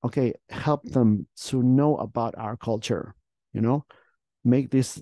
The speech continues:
an exchange. You know, in America, Europe, th-, they do all the time in hi-, in high school, they do this, uh, cultural exchange. They go to Europe, to Sweden, and they, they get to, uh, learn about the culture. Of course,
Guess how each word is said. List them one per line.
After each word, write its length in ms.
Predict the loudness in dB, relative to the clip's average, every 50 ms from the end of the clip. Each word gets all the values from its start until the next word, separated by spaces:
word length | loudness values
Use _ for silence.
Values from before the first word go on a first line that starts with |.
| -8
an 180 | -4 0 0 0
exchange. 800 | 0 -2 -6 -10 -8 -2 0 2 2 2 2 0 -2 -4 -8 -6
You 80 | -4 -2
know, 240 | 0 2 2 2
in 100 | 2 2
America, 680 | 2 2 2 2 2 0 -2 -4 -4 -4 -2 -2 -4 -6 -8 -12 -20 _ _
Europe, 400 | -8 -4 0 2 2 2 2 0 -2 -12 _
th-, 140 | -18 -18 -8
they 160 | -4 -4 -4
do 220 | -2 0 0 0 0 0 -6 -4
all 160 | -2 0 0
the 100 | 0 0
time 420 | -2 -2 -2 -2 0 0 2 2
in 140 | 2 2 2
hi-, 160 | 0 -2 -8 -10
in 100 | -12 -10
high 160 | -8 -6 -8
school, 220 | -8 -4 _ -2
they 100 | -2 0
do 180 | -2 0 -2 0
this, 200 | 0 -2 -4 -6 -18 -20 -20 -20 -20 _ _
uh, 340 | -6 -4 -2 0 0 -2 -2 -4 -6 -8 -4 0
cultural 320 | 0 0 2 2 2 2
exchange. 440 | 0 -2 -2 -2 0 2 2 2 2
They 80 | 0
go 100 | -4 -4
to 140 | -4 -2 -4
Europe, 400 | 0 2 2 2 2 0 -2 -2
to 100 | -8 -12
Sweden, 480 | -10 -4 -4 -4 0 2 2 2 2 2 -2 -10 -20 -20 -20 _ -6
and 240 | -2 0 0 2
they, 200 | 0 0 -2 -2
they 160 | -4 -4 -6 -6
get 240 | -4 -6 -8 -6
to, 280 | -2 0 0 0 0 -2 -6 -10 -14 -14 -16 -14 -10
uh, 220 | -8 -6 -6 -4 0
learn 240 | 2 4 6 6
about 220 | 6 4 4 0 0
the 100 | -4 -6
culture. 440 | 0 0 0 0 2 2 2 2 0 -4 -12 -20 _ _
Of 140 | -16 -16 _
course, 380 | -4 -2 -2 -2 -2 -4 -10